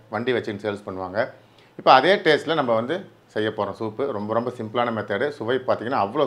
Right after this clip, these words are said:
சூப்பரா இருக்கும். ரோட்டு கடை ஆட்டுக்கால் சூப். நான் வந்து இதுக்கு ஆறு கால் வாங்கியிருக்கேன். ஆட்டோட ஆறு கால் வாங்கியிருக்கேன். அவங்க வந்து நல்லா சுட்டு வந்து கொடுத்துட்டாங்க. நான் அதுக்கப்புறம் நல்லா இதை சுரண்டி கழுவிட்டேன்.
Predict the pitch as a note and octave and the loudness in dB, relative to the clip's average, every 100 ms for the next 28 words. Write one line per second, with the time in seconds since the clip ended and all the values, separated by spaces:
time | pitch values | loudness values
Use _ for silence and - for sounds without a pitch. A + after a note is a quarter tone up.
0 | B2+ A#2+ A2 - - - - _ - D3 | -2 0 2 2 -2 -12 -14 _ -4 -4
1 | D3+ - B2 B2+ A#2+ A#2 A#2 A2 A2 G#2+ | -2 -4 0 0 2 0 -2 -2 -2 -2
2 | G#2 - - _ _ _ D3+ F3 F3 A3 | -8 -10 -18 _ _ _ 2 4 4 4
3 | F3 - F#3+ A3 - - _ _ _ C3 | 2 2 0 -2 -6 -20 _ _ _ 6
4 | E3+ E3 E3+ G#3 G#3 - _ _ _ _ | 6 8 6 6 4 -6 _ _ _ _
5 | - A#2+ A2 A2+ G#2+ - - _ - A#2+ | -4 -2 -2 -4 -10 -14 -20 _ -4 -2
6 | B2 A#2+ B2+ F#3 - - A2 G#2+ G#2 A#2+ | 2 2 2 0 -6 -14 -4 -4 0 0
7 | D3 D#3 G#2 G2+ G2+ - E3 - _ _ | 0 -4 -12 -12 -12 -12 -12 -16 _ _
8 | - B2 B2 C#3 C#3 C#3 - C#3+ - C#3 | -6 -4 -2 -2 0 -2 -4 -6 -2 0
9 | C3 E3 - - _ - A#2+ A2+ A2+ G#2+ | 2 0 -2 -18 _ -10 -8 -2 -2 0
10 | C#3+ A#2+ A2+ A2+ C3 A#2 A#2+ B2 A2 A#2 | 0 0 0 -2 -2 0 2 2 0 -2
11 | B2 A#2+ A#2+ A#2 A#2+ - A2+ | -2 -2 -2 0 -2 -4 -10